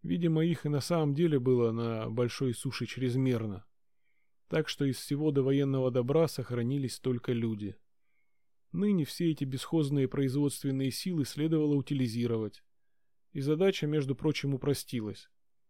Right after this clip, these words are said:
Ведь теперь империя сгинула,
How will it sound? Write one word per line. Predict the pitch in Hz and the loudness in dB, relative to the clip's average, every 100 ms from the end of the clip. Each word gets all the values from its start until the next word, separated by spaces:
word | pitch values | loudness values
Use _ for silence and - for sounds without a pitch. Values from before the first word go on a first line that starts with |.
| _ _ _ - | _ _ _ -10
Ведь | 131 - | -8 -6
теперь | - 120 165 156 113 135 | -8 0 2 2 -2 -4
империя | 123 160 160 151 143 | -2 0 2 4 2
сгинула, | 117 170 170 131 104 98 | 0 2 2 2 0 -8